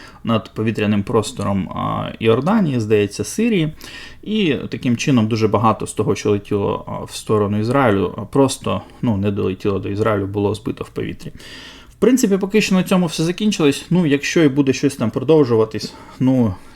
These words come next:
і, і Іран, і Ізраїль будуть продовжувати пуляти один в одного ракетами, але до, там, до масштабної війни або до якогось, а, глобального конфлікту, тим паче Третьої світової війни, ну, це точно не приведе. Це буде такий звичайний локальний,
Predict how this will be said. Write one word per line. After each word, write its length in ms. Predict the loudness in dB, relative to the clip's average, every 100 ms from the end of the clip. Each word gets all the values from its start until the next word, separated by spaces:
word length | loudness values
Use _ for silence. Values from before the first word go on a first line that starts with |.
| -12
і, 160 | -12 -12 -6
і 80 | -6
Іран, 400 | 0 4 4 4
і 40 |
Ізраїль 360 | 0 2 2 0
будуть 260 | -2 -4
продовжувати 720 | -2 2 4 4 0 -2 -8 -12 -16 -20 -20 -2
пуляти 360 | 4 4 4 2
один 260 | 2 2
в 80 | 2
одного 320 | 2 2 0
ракетами, 520 | 0 0 -2 0 -2 -2
але 280 | -2 0 0
до, 140 | -2
там, 200 | -2 0
до 140 | 0
масштабної 540 | 0 0 0 0 2 2
війни 380 | 2 2 2 -2 -8 -20 -20 -20 -14 -4
або 300 | -2 4 4
до 120 | 4
якогось, 680 | 0 4 4 4 -2 -8 -10
а, 220 | -8 -6 -4
глобального 720 | -2 2 4 2 0 -2 -4
конфлікту, 540 | -2 -2 0 -2 -2
тим 160 | -4 -2
паче 240 | -2 -2
Третьої 360 | -2 -2 -2 -6
світової 420 | -6 -2 0 0
війни, 320 | 0 0 -2 -6 -10
ну, 60 | -4
це 120 | -2
точно 360 | 2 2 2 0
не 100 | 0
приведе. 320 | 0 -2 -2
Це 160 | -4 -4
буде 220 | -4 -4
такий 380 | -10 -8 -8 -8 -8
звичайний 560 | -6 -4 -2 -2 -2 -4 -6
локальний, 560 | -8 -2 0 0 -2